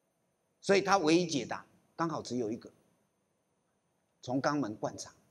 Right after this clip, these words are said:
这个在突破几乎原始点的罩门都堵住了。也就是你看啊，这个肠胃的问题，从胃到下面这里的所有问题，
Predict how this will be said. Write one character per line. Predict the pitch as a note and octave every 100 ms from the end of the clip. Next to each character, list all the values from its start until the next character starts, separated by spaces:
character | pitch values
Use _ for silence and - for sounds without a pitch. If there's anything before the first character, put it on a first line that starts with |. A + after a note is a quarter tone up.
| _ _ _ _ _ _ _ _ _ _ _
这 | - D#4+
个 | C4+
在 | C#4
突 | B3 A3+ B3
破 | A#3+ F3+ - -
几 | A3
乎 | A#3 B3+
原 | F3 G3+
始 | F3 D3+
点 | B2
的 | A2
罩 | C#3+ G3+ B2
门 | A2 A#2
都 | F#3+ F#3 - - - _ _ -
堵 | B2+
住 | B2 F3 F#2
了。 | F2 - _ _ _ _
也 | -
就 | D#3+ C4
是 | - - - _
你 | F3
看 | G3 A#3
啊， | E3 - - _ _ _ _ _ _ _ _
这 | E4+
个 | D4+
肠 | G3 D3+ F#3
胃 | A#3+ G#3+
的 | F#3+
问 | G#3+ D#3
题， | C#3+
从 | D#3+ F#3 G3+
胃 | A#3+ E3
到 | - D#3+ D3
下 | - - G#3 E3
面 | F3 - _ _ _ -
这 | C#4
里 | D#3
的 | C3+ C#3+
所 | E3+ F#3+
有 | C#3+
问 | E3 B2
题， | G2+